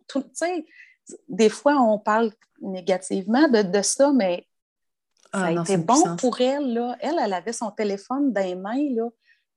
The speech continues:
Speaker 1: tout le temps, mais ça y faisait du bien. Elle recevait des messages, de la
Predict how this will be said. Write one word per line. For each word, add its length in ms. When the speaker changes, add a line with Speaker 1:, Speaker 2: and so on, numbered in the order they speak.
Speaker 1:
tout 100
le 60
temps, 340
mais 140
ça 200
y 100
faisait 420
du 240
bien. 440
Elle 120
recevait 360
des 140
messages, 640
de 100
la 100